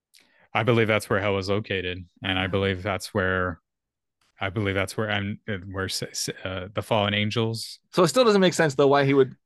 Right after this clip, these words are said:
Speaker 2: put the fallen angels on earth, knowing it would cause him to have to drown a bunch of kids. That doesn't make much sense. It's not a good enough answer.
Speaker 1: Well, do you, do you know the story of when, like, the giants, um,
Speaker 2: It doesn't
Speaker 1: you know, the
Speaker 2: matter.
Speaker 1: Bi-,
Speaker 2: They're
Speaker 1: giants
Speaker 2: still
Speaker 1: had
Speaker 2: innocent
Speaker 1: sexual
Speaker 2: children.
Speaker 1: relations,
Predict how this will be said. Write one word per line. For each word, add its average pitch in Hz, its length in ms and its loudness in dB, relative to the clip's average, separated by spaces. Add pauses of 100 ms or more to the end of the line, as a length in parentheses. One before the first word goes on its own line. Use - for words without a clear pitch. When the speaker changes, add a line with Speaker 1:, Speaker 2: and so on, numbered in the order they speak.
(340)
Speaker 2:
put 311 160 0
the - 60 -4
fallen 202 340 4
angels 165 260 0
on 151 140 4
earth, 135 220 0
knowing 247 360 0
it 214 100 2
would 170 140 -2
cause 196 480 0 (580)
him 190 300 -4
to 175 100 -4
have 175 220 -8
to 170 100 -10
drown 165 420 -2
a 160 40 0
bunch 151 240 -2
of 135 80 -6
kids. - 320 -16 (520)
That 92 120 -4
doesn't 110 180 -2
make 92 140 -6
much - 160 -12
sense. - 280 -16 (540)
It's - 100 -10
not 165 140 4
a 147 40 6
good 139 120 6
enough 135 160 4
answer. 147 400 0
Speaker 1:
Well, 147 160 4
do 123 120 2
you, 143 180 4
do 123 140 0
you 135 40 4
know 127 140 2
the 117 100 2
story 110 300 2
of 98 80 -2
when, 104 200 -2
like, 98 220 -6
the - 80 -10
giants, 101 840 -4
um, 90 680 -4
Speaker 2:
It 165 60 2
doesn't 170 240 4
Speaker 1:
you 165 40 4
know, 185 80 6 (100)
the 208 60 2
Speaker 2:
matter. 156 40 0 (160)
Speaker 1:
Bi-, 147 40 -20 (380)
Speaker 2:
They're 180 120 6
Speaker 1:
giants 123 180 6
Speaker 2:
still 123 100 4
Speaker 1:
had 123 120 4
Speaker 2:
innocent 147 280 4
Speaker 1:
sexual - 200 2
Speaker 2:
children. 117 140 4
Speaker 1:
relations, 110 760 -2